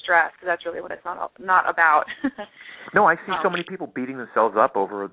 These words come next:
Speaker 2: the fact that they had something that wasn't primal or wasn't paleo. And so, you know,
Speaker 1: Right.
Speaker 2: don't. I mean, we have this eighty twenty rule in the Primal Blueprint, which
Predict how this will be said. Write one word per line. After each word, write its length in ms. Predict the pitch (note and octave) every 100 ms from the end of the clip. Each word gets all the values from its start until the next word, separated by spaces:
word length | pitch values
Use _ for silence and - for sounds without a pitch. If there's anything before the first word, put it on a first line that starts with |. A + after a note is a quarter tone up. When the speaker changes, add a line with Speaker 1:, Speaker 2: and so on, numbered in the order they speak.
| -
Speaker 2:
the 80 | F#2+
fact 280 | - F#2+ -
that 80 | G2+
they 120 | F#2+
had 200 | F2+ G2+ -
something 300 | G2+ G2+ G2
that 180 | -
wasn't 380 | F#2 G2 G#2+ G2+
primal 380 | - F#2 G#2+ D#2+
or 100 | D#2
wasn't 320 | F2 F2+ F#2+
paleo. 400 | F2+ G#2 A2 E2
And 80 | - -
so, 100 | -
you 100 | D3
know, 160 | A3+ A#3+ - - -
Speaker 1:
Right. 260 | E2 C#2+ -
Speaker 2:
don't. 340 | C3 A3+ A3 -
I 20 |
mean, 160 | A2 A#2
we 120 | C#3
have 120 | C#3
this 120 | C3 -
eighty 240 | A2 A#2
twenty 300 | A2+ A#2+ B2+
rule 260 | B2 G2 E2+
in 60 | E2
the 60 |
Primal 280 | - F#2 F#2
Blueprint, 400 | G2 B2 - E2+
which 100 | D#2